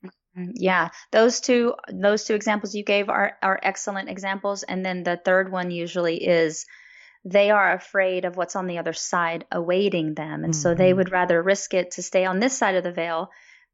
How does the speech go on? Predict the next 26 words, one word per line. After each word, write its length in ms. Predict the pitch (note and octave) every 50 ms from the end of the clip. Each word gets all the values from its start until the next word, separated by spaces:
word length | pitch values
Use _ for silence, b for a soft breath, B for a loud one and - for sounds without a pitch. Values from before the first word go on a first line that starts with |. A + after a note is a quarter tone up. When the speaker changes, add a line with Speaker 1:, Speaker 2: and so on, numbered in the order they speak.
| _ -
Speaker 1:
Maybe 320 | G3 G3 G3 F#3 G3+ G3
they 360 | F3+ F#3+ F3+ F3+ F3+ F3+ F3+
were 440 | F3+ F3+ F3+ F3 F3 F3 E3+ E3+ - -
a 60 | F#3
quote 260 | - - F#3+ F3 F3
unquote 520 | F3 F3 F3 - F#3 E3+ E3+ E3+ - -
bad 260 | - A#3 C4+ D#4 C4 G#3
guy 440 | G3+ F3+ E3+ D#3+ D3+ D3+ D3 D3
and, 160 | D3 D3 D#3+ -
or, 280 | - E3+ E3 D#3+ D#3+ - -
you 100 | F#3 F#3
know, 120 | E3+ D#3+
a 60 | D#3+
bank 300 | E3+ - C4+ C#4+ C4 C4
robber, 340 | A3 G3+ F#3+ F3+ F3 E3+ E3
or 380 | D#3 D#3 D3+ D3+ D3 D3+ D3+ - -
they 120 | F3+ F3+
did 160 | F3+ F#3+ F#3 F#3
bad 220 | G3+ G3+ G3 G3 -
things 220 | - A#3+ A#3+ A3 G#3+
in 100 | G3 F#3+
their 140 | F3 E3
life. 320 | E3 E3 D#3 D3+ D#3 - -
And 100 | E3 E3
so 180 | - - F3+
they're, 320 | E3+ F3+ F3 F3 E3+ E3+